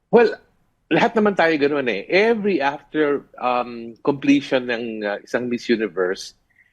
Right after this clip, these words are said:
uh, edition, lahat tayo sinasabi na pag hindi ganun kataas yung nakuha ang posisyon o pwesto ng ating pambato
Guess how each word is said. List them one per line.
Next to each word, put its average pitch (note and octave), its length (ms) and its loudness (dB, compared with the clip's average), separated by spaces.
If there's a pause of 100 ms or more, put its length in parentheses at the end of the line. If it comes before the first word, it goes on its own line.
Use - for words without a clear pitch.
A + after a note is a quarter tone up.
(160)
uh, G2+ 320 -2
edition, G2+ 640 -2 (320)
lahat G#3+ 160 2
tayo F#3 240 0
sinasabi B2+ 480 -2
na A2+ 160 -4
pag A2 160 -2 (160)
hindi C3 320 0
ganun D#3 240 2
kataas - 480 -8
yung A#2+ 80 0
nakuha B2 320 0
ang A#2 80 -8
posisyon A2+ 640 -4
o G2 80 -6
pwesto A2+ 640 0
ng F#2+ 80 -6
ating G2 320 -6
pambato A2+ 640 0